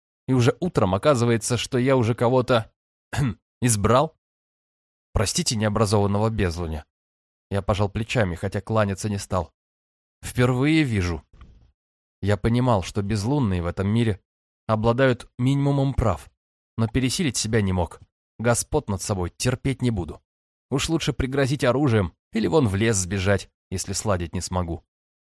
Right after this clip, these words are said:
В любом случае, псионикой от возницы не веяло. Значит, это не маг. Ну или не особо сильный. Рука незнакомки поднялась, и капюшон съехал на плечи,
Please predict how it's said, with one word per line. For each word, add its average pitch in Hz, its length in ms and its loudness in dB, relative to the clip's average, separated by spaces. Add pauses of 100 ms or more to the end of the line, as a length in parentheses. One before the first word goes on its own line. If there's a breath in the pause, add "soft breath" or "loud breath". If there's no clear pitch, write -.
(180)
В 90 140 -6
любом 127 260 0
случае, 120 460 -6 (380)
псионикой 156 540 0
от - 220 -10
возницы 135 400 0
не 143 160 -2
веяло. 87 420 -4 (580)
Значит, 117 600 -2
это 131 260 -2
не 147 140 -2
маг. 107 420 -2 (600)
Ну 85 240 -4
или 120 220 0
не 127 120 2
особо 110 380 0
сильный. 78 500 -8 (840)
Рука 110 300 2
незнакомки 113 600 0
поднялась, 120 640 -2 (340)
и 120 80 -4
капюшон 131 540 -2
съехал 120 400 -2
на 120 100 0
плечи, 123 460 -4